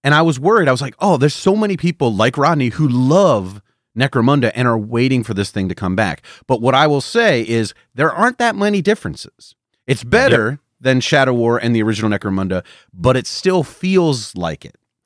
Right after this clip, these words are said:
Speaker 2: Yeah.
Speaker 1: It felt like I was playing Shadow War Armageddon, like a guy who has never played Necromunda before, knowing that Necromunda is actually Shadow War technically.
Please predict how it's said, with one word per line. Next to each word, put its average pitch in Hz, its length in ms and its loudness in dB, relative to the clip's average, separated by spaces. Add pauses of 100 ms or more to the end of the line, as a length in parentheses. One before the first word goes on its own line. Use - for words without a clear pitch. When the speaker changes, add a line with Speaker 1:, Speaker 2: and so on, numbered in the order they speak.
Speaker 2:
Yeah. 95 140 0
Speaker 1:
It 165 80 0
felt 208 240 0
like 170 180 -2
I 143 80 4
was 143 160 -2
playing 127 500 0
Shadow 120 260 0
War 117 140 2
Armageddon, 110 540 -2
like 110 160 -10
a 113 60 -2
guy 117 260 2
who 117 100 -2
has 107 140 -2
never 101 200 -4
played 104 180 -6
Necromunda 160 420 -2
before, 95 380 -6 (220)
knowing 117 260 2
that 110 100 -4
Necromunda 107 540 0
is 104 180 -4
actually 101 400 -4
Shadow 135 240 0
War 90 160 -6
technically. 95 600 -10